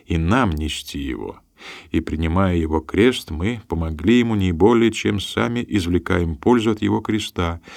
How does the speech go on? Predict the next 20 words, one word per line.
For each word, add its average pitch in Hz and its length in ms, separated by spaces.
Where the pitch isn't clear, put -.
поскольку - 520
он 90 240
сам 110 340
принимает 85 720
и 90 100
несет 92 540
его. 50 280
Образ 113 340
Симона 85 600
запечатлен 92 760
на 95 120
многих 104 540
иконографических 92 1040
изображениях, 85 800
а 78 80
также 135 340
в - 100
памятниках 120 760
литургической 82 800
поэзии. - 640